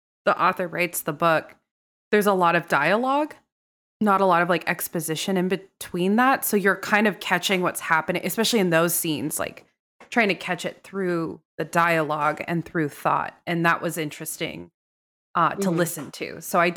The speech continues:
Speaker 1: I, if anyone's planning on reading the book still at this point, um, if you haven't already read it,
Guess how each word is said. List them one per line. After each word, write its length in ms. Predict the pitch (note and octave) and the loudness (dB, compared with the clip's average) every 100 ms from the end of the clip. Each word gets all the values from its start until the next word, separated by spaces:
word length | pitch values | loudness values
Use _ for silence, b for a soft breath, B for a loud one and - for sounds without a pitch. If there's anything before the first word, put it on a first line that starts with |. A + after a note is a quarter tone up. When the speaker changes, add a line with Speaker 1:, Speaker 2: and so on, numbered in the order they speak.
| - | 0
Speaker 1:
I, 100 | F#3+ | 2
if 380 | F#3+ F3 E3+ F#3 | 4 2 0 0
anyone's 680 | A3 G#3+ F#3+ E3+ - - _ _ _ _ _ _ _ - | 2 2 2 -2 -8 -12 _ _ _ _ _ _ _ -2
planning 200 | G#3+ G3+ | 2 4
on 100 | F3+ | 4
reading 280 | A3+ G#3 F3+ | 4 4 4
the 60 | |
book 200 | E3 F3 - | 4 2 2
still 260 | - C#3+ | 2 2
at 140 | - D#3 | 0 -4
this 160 | D3+ | -8
point, 340 | - D#3 C3+ - - | -6 -6 -8 -10 -4
um, 360 | D#3 C3+ - - _ _ - | -2 -2 -6 -14 _ _ -16
if 100 | E3+ | -8
you 60 | D#3+ | -2
haven't 260 | D#3+ E3 - | 0 0 0
already 300 | D#3 D3 C#3+ | 0 -2 -4
read 160 | C#3+ | -4
it, 160 | C#3 - | -4 -6